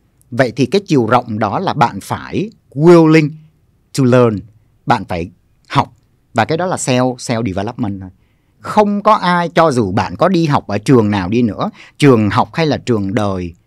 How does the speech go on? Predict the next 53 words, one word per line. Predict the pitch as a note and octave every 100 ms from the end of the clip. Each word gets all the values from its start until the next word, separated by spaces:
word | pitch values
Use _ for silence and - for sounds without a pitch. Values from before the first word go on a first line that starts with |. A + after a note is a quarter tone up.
| -
miễn | A2 A2+
làm | A#3 E3+ F#2
sao | C#3+ B2
nó | C#3+
giúp | E3 B3+ -
cho | B2
chúng | B2+ -
ta | B2 A2+ G#2+ _ _
có | A#2 G#2 F#3+
được | A2+ D#2 -
cái, | G#2 F#2+ A2+ E3+
cái | D3+ D#3
chữ | G#2
T | A#2 G2 F2
đó, | G2 - _ _ _
thì | - C3
nó | G#2+
sẽ | - A2
giúp | F#3+ -
cho | D#3
bạn | F2+ F2+ G#2
nhìn | A#2 G2+ F#2
cái | A2
vấn | C3 D#3+
đề | G2 E2
nó, | F2+ F#2 A2+ G#3+ B3 _ _ -
nó | F3+
được | C#3 - -
tròn | B2+ G2 E2+
trịa | A2 F2+
hơn. | D#2 C3+ B2+ _ _ _ _ _ -
À, | G#2 F2+ -
trước | C4+ -
đây | F#3 F3 E3+
nhá, | F3 B3+ -
trước | C#4
đây | F#3+ D#3
những | C#3+ A#2+
anh | D#3+ D3+
đứng | F#3+
đầu, | G3 G#2 E2 D2 _ _ _ -
à, | G#2 G2+ G2+
những | B2
anh | D#3
C | D3
E | D#3+ D3 D3+
O |
hoặc | B2+ -
những | G#2
anh | C#3
G | C3+ C#3+ C3+ C3
M |
á, | D3